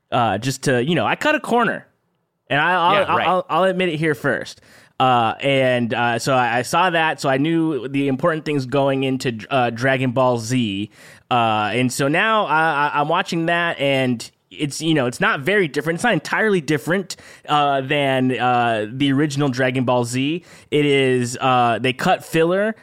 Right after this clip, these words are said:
Speaker 1: they expanded a couple of things, and they basically remastered the animation. So it looks great, and, uh, I, I, I'm having a blast with it so far. I, I, I, I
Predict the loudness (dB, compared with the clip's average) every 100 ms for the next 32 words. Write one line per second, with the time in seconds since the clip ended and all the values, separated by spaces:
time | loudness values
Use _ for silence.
0 | _ -2 0 0 -2 -2 0 0 -2 -4
1 | -2 -4 -2 -2 0 0 0 2 0 -2
2 | -2 0 2 2 0 0 -2 -2 -2 -2
3 | -2 0 0 0 -2 -4 -8 -2 0 0
4 | -2 -4 -2 -2 -4 _ _ -2 0 0
5 | -2 0 0 0 0 0 0 -2 -2 0
6 | 0 0 -2 -2 -2 -2 -6 -12 -8 -6
7 | -4 -2 -2 0 0 0 0 0 0 -2
8 | -2 -4